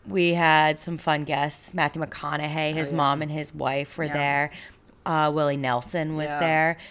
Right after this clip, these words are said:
Speaker 1: Matthew McConaughey and Woody Harrelson were wearing the same hat.
Speaker 2: Yeah, that was a lot.
Speaker 1: So,
Speaker 2: Kathy Bates.
Speaker 1: Kathy Bates was there.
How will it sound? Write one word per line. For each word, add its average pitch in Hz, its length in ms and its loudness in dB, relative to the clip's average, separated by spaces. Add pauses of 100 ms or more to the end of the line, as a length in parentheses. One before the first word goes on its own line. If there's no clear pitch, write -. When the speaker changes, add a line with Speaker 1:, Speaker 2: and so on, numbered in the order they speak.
(140)
Speaker 1:
Matthew 180 320 4
McConaughey 170 480 2
and 160 140 0
Woody 151 200 2
Harrelson 143 520 0
were 165 140 -2
wearing 147 420 -2
the 151 120 0
same 143 600 -2
hat. 147 600 -4
Speaker 2:
Yeah, 147 260 -4
that 143 200 -6
was 147 120 -12
a 160 40 -10
lot. 147 520 -4 (320)
Speaker 1:
So, - 120 0
Speaker 2:
Kathy 180 240 4
Bates. 156 720 -6
Speaker 1:
Kathy 185 280 2
Bates 175 360 4
was 175 180 -4
there. 170 560 4